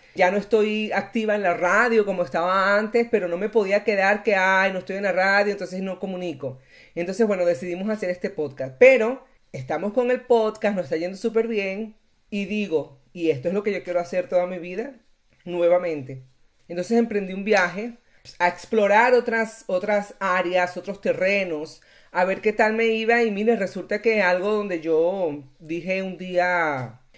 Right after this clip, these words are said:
que yo no era buena, decidí que lo exploré y me encantó,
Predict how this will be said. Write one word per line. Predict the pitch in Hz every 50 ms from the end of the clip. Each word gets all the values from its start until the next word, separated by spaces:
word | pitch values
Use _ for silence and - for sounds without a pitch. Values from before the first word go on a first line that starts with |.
| _ _
que | - 165
yo | 170 170
no | 175 185
era | 202 220
buena, | 247 254 226 185 175 208 254 262 - _ _ _
decidí | - 165 151 - 175 165 160 147 139
que | 175 190
lo | 208 214
exploré | 202 208 - 233 247 226 196
y | 190
me | 196 208
encantó, | 202 196 - 208 208 214 220 - 175 175 196 208